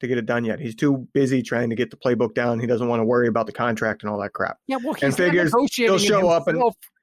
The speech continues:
Speaker 2: He's got an agent.
Speaker 1: Right, but he still has to sign it, and he might be
Speaker 2: <laughs>
Speaker 1: busy and say, "Look, I'll be," okay, you know, they could literally have come to terms already, and Trey Lance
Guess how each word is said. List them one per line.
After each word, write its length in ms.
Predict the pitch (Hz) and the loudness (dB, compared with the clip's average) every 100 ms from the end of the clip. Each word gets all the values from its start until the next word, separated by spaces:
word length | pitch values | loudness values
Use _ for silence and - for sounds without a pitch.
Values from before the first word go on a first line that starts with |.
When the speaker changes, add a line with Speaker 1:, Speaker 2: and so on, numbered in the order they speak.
| _ | _
Speaker 2:
He's 140 | 254 | 0
got 160 | 254 285 | 2 2
an 80 | 277 | 2
agent. 400 | 311 285 175 120 _ _ _ _ _ _ _ _ | 2 2 -2 -6 _ _ _ _ _ _ _ _
Speaker 1:
Right, 300 | 233 294 147 - - | 0 2 0 -2 -2
but 80 | 180 | -2
he 40 | |
still 140 | - | 2
has 120 | 240 220 | 0 0
to 100 | 156 | -6
sign 400 | - 202 269 147 | -2 0 2 0
it, 160 | - | -2
and 140 | 180 170 | -2 -2
he 80 | 202 | 0
might 240 | 208 196 | 0 0
be 80 | 196 | 0
Speaker 2:
<laughs> 40 | |
Speaker 1:
busy 320 | 190 262 175 | 0 0 0
and 140 | 160 151 | -2 0
say, 300 | 180 170 139 - - | 2 2 -2 -10 0
"Look, 240 | 214 151 - | 0 0 -2
I'll 160 | 156 | 0
be," 300 | 208 226 220 220 | 2 4 2 0
okay, 300 | 170 165 190 | -2 2 2
you 240 | 151 151 165 | 2 0 -2
know, 100 | 165 | 2
they 160 | 175 | 0
could 180 | - 247 | 2 0
literally 380 | 190 208 233 208 | 4 4 4 4
have 140 | 165 | 4
come 160 | - 185 | 2 0
to 80 | 156 | 0
terms 340 | 170 180 165 | 0 -2 0
already, 420 | 123 120 120 139 139 - _ | -2 -2 -2 -4 -8 -20 _
and 100 | 151 | -4
Trey 220 | 190 185 | 0 4
Lance 420 | 180 170 156 - | 4 4 0 -4